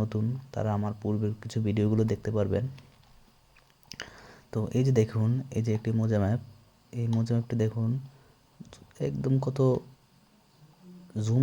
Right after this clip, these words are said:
করে আমরা দেখতে পাচ্ছি। এমন, এখানে এমন অনেক প্লট আছে, দেখুন অনেক জুম করেও এটা একদম ক্লিয়ার বোঝা যাচ্ছে। তো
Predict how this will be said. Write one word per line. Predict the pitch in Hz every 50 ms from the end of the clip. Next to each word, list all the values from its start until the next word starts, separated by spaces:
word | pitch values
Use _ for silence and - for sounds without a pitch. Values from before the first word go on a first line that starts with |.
| 135 135 135
করে | 135 131 131 123
আমরা | 123 123 127 123
দেখতে | 107 - - 104 107
পাচ্ছি। | 107 104 - - - - 101 - - - - - - - - - - - - - - - -
এমন, | 127 127 127 123 113 - - -
এখানে | - - 135 135 135 135 -
এমন | 139 143 135 127 127
অনেক | 135 135 135 135 135
প্লট | 127 120 120 120 120 117
আছে, | 117 - - 110 117 120 120 - -
দেখুন | 101 107 110 113 113 120 127
অনেক | 139 139 139 139 - - - 110 117
জুম | 117 120 120 117
করেও | - 123 135 131 127
এটা | 123 117 110
একদম | 110 117 120 135 139 131
ক্লিয়ার | 135 117 110 120 117 113
বোঝা | 113 107 107 107
যাচ্ছে। | 101 101 - - - - 104 - - - - - _ _ _ _ _ _ - - - - - - - _ _ -
তো | -